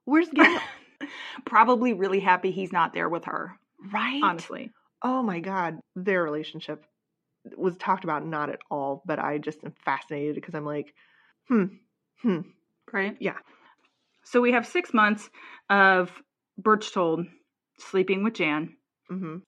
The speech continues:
Speaker 2: in her room. And, you know, nothing seems to be changing.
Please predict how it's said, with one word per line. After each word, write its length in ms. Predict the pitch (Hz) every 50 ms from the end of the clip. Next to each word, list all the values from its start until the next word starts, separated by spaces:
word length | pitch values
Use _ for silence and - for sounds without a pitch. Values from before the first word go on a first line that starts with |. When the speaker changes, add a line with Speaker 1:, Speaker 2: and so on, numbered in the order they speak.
| _ _ -
Speaker 2:
in 140 | - 165 165
her 160 | 180 202 214
room. 420 | 196 175 160 156 151 175 190 - _ _ _ _ _ -
And, 380 | 226 233 226 226 226 226 220 208 - - - - - - - _ _ _ _ _ _ -
you 260 | - 202 196 214 240
know, 140 | 226 226 202
nothing 400 | 214 226 240 262 262 262 247 247
seems 340 | - - 226 214 214 214 -
to 80 | - 214
be 360 | 196 202 202 202 196 196 196 - _ - - -
changing. 800 | - - - 202 190 185 180 190 175 170 160 165 165 170 165